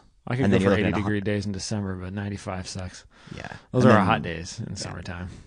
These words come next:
Speaker 2: Add a hundred percent humidity to that too.
Speaker 1: Yeah.
Speaker 2: <laughs>
Speaker 1: Um, you, you're originally from Chicago, uh,
Speaker 2: Yes.
Speaker 1: and you moved down to Texas a while back. Uh, when did you start autocrossing?
Speaker 2: So I started autocrossing. I did my first autocross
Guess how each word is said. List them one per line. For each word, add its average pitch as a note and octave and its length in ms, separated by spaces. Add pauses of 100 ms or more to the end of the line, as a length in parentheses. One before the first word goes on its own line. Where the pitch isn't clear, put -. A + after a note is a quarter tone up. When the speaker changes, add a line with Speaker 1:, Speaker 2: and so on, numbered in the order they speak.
(140)
Speaker 2:
Add G2+ 120
a - 20
hundred G#2+ 180
percent F#2 220
humidity F#2 360
to E2+ 80
that - 180
too. A#1+ 180 (100)
Speaker 1:
Yeah. F2+ 260 (340)
Speaker 2:
<laughs> - 60 (680)
Speaker 1:
Um, G2 420 (300)
you, C3 260
you're D3 240
originally C#3+ 280
from C3 140
Chicago, A2 540 (160)
uh, - 60
Speaker 2:
Yes. G2+ 340
Speaker 1:
and G#2+ 160
you A2+ 360
moved A2 220
down A2+ 180
to - 40
Texas A#2 320
a A2+ 60
while G#2 220
back. G2+ 320 (200)
Uh, G2+ 300
when A2+ 200
did C3+ 80
you C3 40
start B2+ 220
autocrossing? - 500 (480)
Speaker 2:
So - 160
I A#2 80
started D3+ 280
autocrossing. A2+ 800
I G2+ 80
did B2 80
my B2+ 120
first - 580
autocross A2+ 800